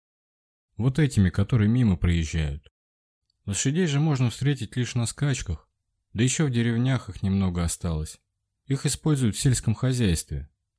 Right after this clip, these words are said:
Красота! Значит, лошадки стоят в стойлах и иногда в скачках участвуют. Вот это жизнь! Не то, что у меня была. Всё куда-то скакать приходилось. Кот блаженно прищурился,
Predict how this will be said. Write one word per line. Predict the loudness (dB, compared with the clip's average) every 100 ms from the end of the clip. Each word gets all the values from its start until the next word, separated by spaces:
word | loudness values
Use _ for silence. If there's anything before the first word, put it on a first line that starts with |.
| _
Красота! | 0 2 2 0 -2 -2 -2 -4 _ _ _ _ _
Значит, | 2 2 2 -2
лошадки | -2 -2 0 -2 0 -4
стоят | 0 0 0
в | -2
стойлах | 0 2 2 0 0
и | 2
иногда | 2 0 0
в | -2
скачках | 0 -2 0 -2 0
участвуют. | -2 -2 -4 -6 -8 -10 _ _ _ _ _ _ -4
Вот | 2 2 4
это | 2 2 2
жизнь! | 2 2 2 0 -4 -10 _ _ _
Не | 0
то, | 4 4
что | 4 4
у |
меня | 4 6 4
была. | 4 2 0 -2 -8 _ _ _
Всё | 0 0
куда-то | 4 2 4
скакать | 2 0 0 0 2
приходилось. | 0 0 0 0 -4 -6 -16 _ _ _ _ _
Кот | 0 0
блаженно | 2 0 0 0 0
прищурился, | 0 -2 0 -2 0 -2 -4 -8